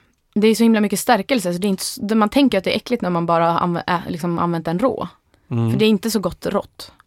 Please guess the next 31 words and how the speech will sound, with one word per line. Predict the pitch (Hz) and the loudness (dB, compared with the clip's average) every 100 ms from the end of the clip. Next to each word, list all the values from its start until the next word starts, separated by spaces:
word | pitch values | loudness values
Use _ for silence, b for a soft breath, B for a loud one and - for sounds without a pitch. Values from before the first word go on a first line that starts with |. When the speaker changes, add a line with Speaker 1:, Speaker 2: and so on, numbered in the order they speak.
| _ _ _ | _ _ _
Speaker 1:
Om | 202 | 0
man | 202 | 2
inte | 190 175 | 2 0
gör | 180 170 | 0 0
något | 165 | -2
så | |
här | 165 | -6
tunt, | - 202 165 | -2 0 0
tunt | 180 165 | -2 -4
hyvlat | - 170 165 156 | -4 -6 -6 -8
och | 151 | -8
picklat | - - - 220 | -10 -10 -8 -8
den | - 92 | -8 -12
och | - | -12
sånt | - | -12
där. | - - _ _ - | -12 -14 _ _ -8
Speaker 2:
Just | 113 | 0
Speaker 1:
Det | 233 | 2
är | |
Speaker 2:
det. | |
Speaker 1:
ganska | 190 - - | 0 -2 -6
gott. | 78 - _ _ b b b b b b b - | -10 -12 _ _ b b b b b b b -10
Eh, | 180 165 165 - _ _ - | -8 -6 -8 -12 _ _ -8
men | 208 202 | 0 4
det | |
är | 247 | 4
lite | 277 208 | 4 2
svår | 185 - 196 180 175 | -4 -2 2 2 2
konsistens. | 185 170 180 - - 101 - | -2 -4 -2 0 0 -4 -2
Speaker 2:
Men | 139 156 | 2 4
annars | 156 185 | 4 2